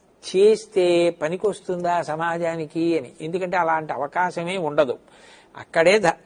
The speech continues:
ఉంటుంది, ధర్మ ప్రచార పరిషత్తులో సభ్యులు బోల్డంతమంది ఉంటారు, అధ్యక్షుడు ఉంటారు, కార్యనిర్వహణాధికారి గారు ఉంటారు. వాళ్ళందరూ విశేషమైన అనుభవశాలురు. వాళ్ళకి అసలు ఆ అనుమానం వచ్చే అవకాశమే తక్కువ.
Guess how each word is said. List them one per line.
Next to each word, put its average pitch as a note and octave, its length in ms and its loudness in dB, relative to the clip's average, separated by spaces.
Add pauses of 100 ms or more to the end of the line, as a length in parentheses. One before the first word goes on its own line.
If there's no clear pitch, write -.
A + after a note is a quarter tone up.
(160)
ఉంటుంది, F#3 420 0
ధర్మ D3+ 220 2
ప్రచార F#3 440 0
పరిషత్తులో F3+ 540 0
సభ్యులు D#3+ 380 0
బోల్డంతమంది D#3+ 600 0
ఉంటారు, A#2 280 -12 (720)
అధ్యక్షుడు D#3+ 560 -2
ఉంటారు, B2+ 360 -10 (480)
కార్యనిర్వహణాధికారి E3 1200 -2
గారు D3+ 180 -2
ఉంటారు. B2 480 -16
వాళ్ళందరూ D3 720 -4
విశేషమైన D#3 880 -6
అనుభవశాలురు. B2+ 880 -8 (680)
వాళ్ళకి E3+ 280 -2
అసలు B2+ 360 -4
ఆ E3+ 100 4
అనుమానం E3+ 560 0
వచ్చే F3+ 260 -2
అవకాశమే D#3+ 600 -2
తక్కువ. F3 360 -8